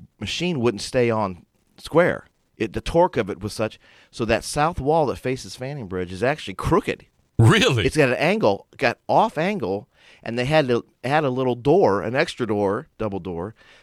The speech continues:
Speaker 1: to come back square to the front of twenty-five there where you got the Chevrolet and all that.
Speaker 2: Gotcha.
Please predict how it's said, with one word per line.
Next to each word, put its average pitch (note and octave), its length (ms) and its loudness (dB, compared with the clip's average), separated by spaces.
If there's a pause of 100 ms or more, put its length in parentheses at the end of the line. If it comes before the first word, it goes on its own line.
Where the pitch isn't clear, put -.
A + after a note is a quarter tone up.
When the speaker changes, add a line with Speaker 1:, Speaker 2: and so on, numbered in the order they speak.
Speaker 1:
to - 80 -10
come B2 200 0
back A#2+ 200 0
square C#3 420 -2
to A#2 80 -10
the F#2+ 120 -6
front B2 280 -6
of F#2+ 80 -8
twenty-five A#2+ 640 -6
there F#2+ 180 -2
where G2 140 -2
you G2 100 -4
got F2+ 260 -4 (400)
the G#2 100 -4
Chevrolet A2 640 -2
and G#2 100 -4
all G2+ 140 0
that. A2+ 100 2
Speaker 2:
Gotcha. G2+ 380 0